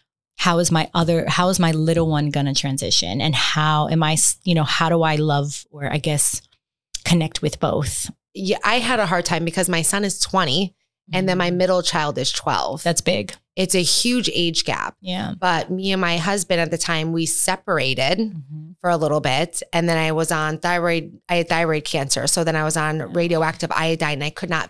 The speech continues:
Speaker 2: physically get pregnant. So then I was like, "You know what? I guess he's just gonna be an only child." And
Speaker 1: Mm-hmm.
Speaker 2: they, I was told by doctors, "You're never gonna have another child again."
Speaker 1: Wow.
Speaker 2: And then I got pregnant with her. <laughs>
Speaker 1: My God.
Speaker 2: And then they said, "Thank your lucky stars. It's probably not gonna happen again." And then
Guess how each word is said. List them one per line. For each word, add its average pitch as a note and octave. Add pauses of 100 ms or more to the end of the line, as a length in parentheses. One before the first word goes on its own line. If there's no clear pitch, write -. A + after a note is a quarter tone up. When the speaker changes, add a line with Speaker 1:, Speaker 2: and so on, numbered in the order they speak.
Speaker 2:
physically D3+
get -
pregnant. B2 (640)
So F#3
then F3+
I E3+
was E3+
like, F3
"You F3
know G#3+
what? C#4
I G#3
guess F3+
he's F#3
just -
gonna F#3
be F#3
an F#3
only G3
child." A#3+ (240)
And F#3
Speaker 1:
Mm-hmm. F3+
Speaker 2:
they, -
I E3
was E3
told D#3+
by D#3+
doctors, D#3+
"You're E3
never D#3
gonna D#3
have D3+
another D#3
child D#3+
again." G3 (200)
Speaker 1:
Wow. E3+ (380)
Speaker 2:
And E3
then D#3+
I D#3
got E3
pregnant G3+
with G#3+
her. D4
<laughs> C4+ (800)
Speaker 1:
My F3+
God. -
Speaker 2:
And F#3+
then F#3
they F#3
said, F3+
"Thank G3
your G#3
lucky F#3+
stars. E3+
It's E3
probably F3
not D#3+
gonna E3+
happen D#3+
again." D#3
And D#3+
then E3